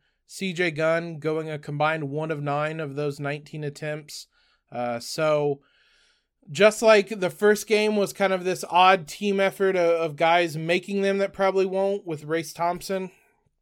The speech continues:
and C J Gunn, this is kind of the flip side of that. Uh, Xavier Johnson very well might go oh of four, but I, I don't know how often C J Gunn is going to play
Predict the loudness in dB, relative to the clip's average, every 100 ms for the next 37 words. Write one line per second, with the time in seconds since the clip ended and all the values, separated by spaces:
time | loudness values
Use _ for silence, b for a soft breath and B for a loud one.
0 | _ _ _ _ _ -6 -4 -4 -6 -8
1 | -4 -4 -2 -2 -2 -4 -10 _ _ _
2 | -12 -10 -10 -6 -6 -4 -8 -6 -8 -4
3 | -4 -2 -2 -2 -2 -6 _ _ _ _
4 | -12 -8 -8 -10 -2 0 0 0 0 -2
5 | -4 -2 0 0 -2 -4 -4 -4 -4 -4
6 | -6 -8 -8 -6 -2 2 4 4 2 0
7 | 0 2 4 4 4 -2 -12 -10 -6 -2
8 | -2 -2 -4 -6 -6 -4 -4 -6 -2 -2
9 | 0 -4